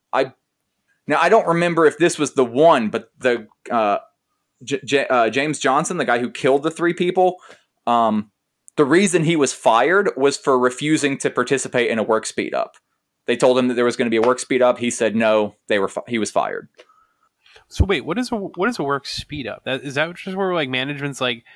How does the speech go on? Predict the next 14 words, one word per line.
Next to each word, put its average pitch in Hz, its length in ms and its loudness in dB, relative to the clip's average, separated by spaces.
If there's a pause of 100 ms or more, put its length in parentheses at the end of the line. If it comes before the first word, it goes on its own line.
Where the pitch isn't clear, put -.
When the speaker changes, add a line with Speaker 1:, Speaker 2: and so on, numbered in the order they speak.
(220)
Speaker 2:
"Hey, 151 260 -2
for 135 80 -10
the 131 80 -4
next 131 240 -6
week, 151 400 -8
you're 139 180 -4
gonna 117 200 -4 (200)
work 123 340 -4
more 120 200 -4
hours 113 400 -2
and 117 100 -12
you're 107 80 -8
gonna 107 160 -6
work 104 280 -8